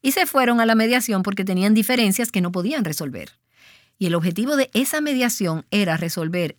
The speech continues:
esas diferencias y llegar a un acuerdo en relación a su conflicto. Así que hubo un mediador que estaba tratando de unirlos. Ahora, el resultado de ese tipo de mediación puede ser que lleguen a un acuerdo financiero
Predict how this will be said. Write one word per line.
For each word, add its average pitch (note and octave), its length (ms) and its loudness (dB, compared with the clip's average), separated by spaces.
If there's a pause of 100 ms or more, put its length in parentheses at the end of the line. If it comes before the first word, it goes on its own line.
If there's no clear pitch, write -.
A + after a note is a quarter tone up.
esas C4+ 360 -2
diferencias E3+ 680 -4
y E3+ 80 -6
llegar F3+ 300 -2
a G3 60 2
un G#3+ 120 2
acuerdo F3 520 -4
en G#3+ 160 0
relación A#3 440 -2
a F#3+ 60 0
su A3+ 100 -8
conflicto. G#3+ 640 -6 (400)
Así G#3+ 220 -2
que G#3+ 160 2
hubo C#4 420 0 (160)
un C#4 260 2
mediador G3 680 2 (320)
que G#3 100 0
estaba A#3 360 2
tratando A3 580 2
de F3 160 -4
unirlos. D#3+ 960 -4 (280)
Ahora, D#3 440 0 (320)
el C#4 100 0
resultado D4 560 0
de A3 60 2
ese A#3 160 -2
tipo A#3+ 220 -2
de A3+ 80 2
mediación G3+ 520 0
puede B3 240 -4
ser D4+ 300 -2
que F3+ 120 -4
lleguen F3+ 500 -6
a E3 80 -4
un E3+ 120 -4
acuerdo F3 340 -8
financiero G3+ 720 -2